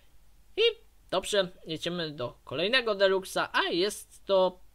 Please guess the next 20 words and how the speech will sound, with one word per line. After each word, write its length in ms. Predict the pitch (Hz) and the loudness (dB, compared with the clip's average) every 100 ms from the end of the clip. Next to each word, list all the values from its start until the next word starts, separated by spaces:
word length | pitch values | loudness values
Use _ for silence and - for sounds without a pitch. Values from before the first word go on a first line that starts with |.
| - | -6
deluxe, 420 | 147 175 - - | -6 -4 -8 -14
który 340 | - - 156 147 | -12 -8 -4 -4
już 400 | 131 135 - - 180 | -4 -6 -10 -14 -8
był 360 | 135 180 220 - - _ _ - - | -2 0 0 -8 -20 _ _ -20 -12
jako 320 | 170 139 135 | -8 -8 -10
koncept, 640 | 120 151 190 - 262 - - | -6 -6 -6 -4 -6 -6 -4
ale 400 | 170 165 156 151 | -2 0 0 -2
tym 280 | 147 220 165 | -4 -6 -4
razem 400 | 151 156 143 143 | -4 -4 -6 -8
jest 340 | 131 123 - | -10 -12 -14
lepiej 320 | 127 135 139 135 | -10 -8 -6 -8
pokazany, 760 | 151 226 - 285 247 240 233 - - - - - - | -6 -6 -2 -2 -2 -6 -8 -16 -20 -20 -20 -20 -16
czyli 340 | - 294 294 - - | -4 -2 -2 -4 -4
S 240 | 185 - 202 | -6 -4 0
S 600 | 214 214 - - - - - - - | 2 0 -4 -12 -16 -20 -20 -20 -12
osiemdziesiąt 680 | 143 147 170 170 175 220 254 | -8 -6 -4 -2 -2 -4 -6
pięć 600 | - 277 262 269 - - | 0 0 0 -4 -10 -12
Deluxe 960 | 156 190 262 170 180 185 - - - - - - | 0 2 2 2 -2 -2 -12 -12 -14 -20 -20 -14
Bumblebee 440 | 131 151 160 175 185 | -10 -6 -4 -4 -4
Movie 320 | 175 160 | -2 -2